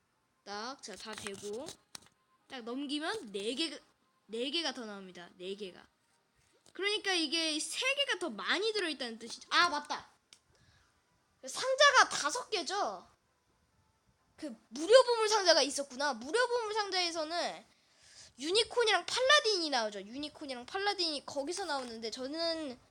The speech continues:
거기서 진짜 그 무료 보물 상자에서 유니콘이랑 팔라딘이 어, 뭐 삼 퍼센트 확률로 나온다고 들었는데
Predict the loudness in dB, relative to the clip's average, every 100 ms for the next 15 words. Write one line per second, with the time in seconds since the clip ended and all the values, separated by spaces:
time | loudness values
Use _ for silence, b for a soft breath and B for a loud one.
0 | b b b b b b -4 -2 0 -2
1 | 0 -2 -2 -2 -2 -2 2 6 6 6
2 | -12 -20 -18 -12 -12 -8 0 2 2 0
3 | 2 2 2 0 -2 -4 -4 -4 -2 -2
4 | -2 0 4 6 6 2 0 0 0 -2
5 | -6 b b b b b _ _ -6 -2
6 | 0 0 0 -2 -4 -10 -12 -12 -8 -6
7 | -6 -2 2 6 4 4 4 4 4 0
8 | 2 2 2 2 -2 -2 -4 -6 -6 -8
9 | -4 -2 -2 -8